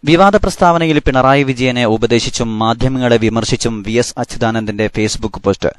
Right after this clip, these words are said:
ഇടതു നേതാക്കൾ അഭിപ്രായം പറയുമ്പോൾ സൂക്ഷിക്കണമെന്നാണ് അദ്ദേഹം കുറിച്ചിരിക്കുന്നത്. വാർത്തയായതോടെ തന്റേത് ഉപദേശമല്ലെന്ന വിശദീകരണവുമായി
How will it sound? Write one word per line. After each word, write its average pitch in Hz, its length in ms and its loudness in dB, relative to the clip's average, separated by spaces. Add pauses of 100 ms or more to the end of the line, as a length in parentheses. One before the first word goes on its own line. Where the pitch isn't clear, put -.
(360)
ഇടതു 160 280 6
നേതാക്കൾ 165 440 2
അഭിപ്രായം 131 460 0
പറയുമ്പോൾ 127 400 4
സൂക്ഷിക്കണമെന്നാണ് 117 840 -2
അദ്ദേഹം 110 380 0
കുറിച്ചിരിക്കുന്നത്. 104 760 -2
വാർത്തയായതോടെ 113 800 2
തന്റേത് 110 380 0
ഉപദേശമല്ലെന്ന 113 800 -2
വിശദീകരണവുമായി 110 920 -2